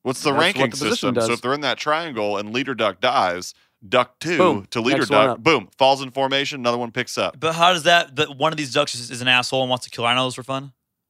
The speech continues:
Speaker 1: No,
Speaker 3: That's
Speaker 1: I
Speaker 3: what I'm
Speaker 1: mean,
Speaker 3: saying.
Speaker 1: maybe that rhino, I mean, we can create a backstory if you want, Johnny.
Speaker 3: I don't.
Speaker 1: I mean,
Speaker 3: This
Speaker 1: maybe the rhinos
Speaker 3: whole
Speaker 1: at some point in the past.
Speaker 2: Uh, yeah, I mean,
Speaker 3: Maybe the
Speaker 2: these
Speaker 3: rhino
Speaker 2: rhinos aren't Blackhawks, so I don't know why the ducks
Speaker 3: Yeah.
Speaker 2: are so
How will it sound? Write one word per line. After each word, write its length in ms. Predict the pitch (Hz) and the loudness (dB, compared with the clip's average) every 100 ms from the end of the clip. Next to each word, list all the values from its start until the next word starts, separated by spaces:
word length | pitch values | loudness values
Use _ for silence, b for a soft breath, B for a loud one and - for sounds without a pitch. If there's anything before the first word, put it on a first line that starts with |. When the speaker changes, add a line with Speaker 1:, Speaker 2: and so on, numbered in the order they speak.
| _ _ _ _ _ _ _ _ _ | _ _ _ _ _ _ _ _ _
Speaker 1:
No, 120 | 156 | 0
Speaker 3:
That's 60 | 190 | 2
Speaker 1:
I 40 | |
Speaker 3:
what 20 | |
I'm 40 | 135 | 2
Speaker 1:
mean, 80 | 120 | 4
Speaker 3:
saying. 100 | 131 | 4
Speaker 1:
maybe 140 | 143 | 4
that 180 | 139 139 | 2 2
rhino, 340 | 127 156 151 113 | 2 2 0 0
I 80 | 120 | 2
mean, 100 | 127 | 2
we 80 | 160 | -2
can 100 | - | -2
create 180 | 160 | 0
a 40 | 131 | 0
backstory 520 | 92 160 - 120 104 | 2 2 0 -2 0
if 60 | 98 | 0
you 100 | 104 | -4
want, 200 | 165 101 | -6 -4
Johnny. 320 | 196 123 160 _ _ | -4 -4 -10 _ _
Speaker 3:
I 40 | 147 | -2
don't. 260 | 135 120 - - | 0 0 -4 -6
Speaker 1:
I 40 | |
mean, 140 | 127 117 | -4 2
Speaker 3:
This 140 | 117 | 2
Speaker 1:
maybe 180 | 139 156 | 2 0
the 100 | 143 | 0
rhinos 340 | 147 156 131 | 2 4 4
Speaker 3:
whole 80 | 147 | 2
Speaker 1:
at 60 | 143 | -2
some 220 | 156 160 | -2 -2
point 220 | 143 143 | -2 -4
in 40 | |
the 60 | 139 | -2
past. 480 | 143 156 160 - - _ _ _ _ _ - | 0 2 2 -4 -16 _ _ _ _ _ -2
Speaker 2:
Uh, 60 | |
yeah, 240 | 165 170 208 | 2 4 6
I 80 | 202 | 6
mean, 420 | 196 185 175 156 | 6 4 0 -2
Speaker 3:
Maybe 140 | 139 165 | -2 2
the 80 | |
Speaker 2:
these 80 | 165 | 4
Speaker 3:
rhino 140 | 170 196 | 6 6
Speaker 2:
rhinos 260 | 208 156 | 6 6
aren't 160 | 170 120 | 4 6
Blackhawks, 540 | 165 226 143 135 156 | 6 6 6 4 4
so 200 | - - | -2 0
I 60 | 151 | 2
don't 100 | 143 | 4
know 80 | 143 | 4
why 140 | 135 | 4
the 60 | 131 | 2
ducks 180 | 135 127 | 0 0
Speaker 3:
Yeah. 60 | |
Speaker 2:
are 20 | |
so 220 | 120 123 | -4 -2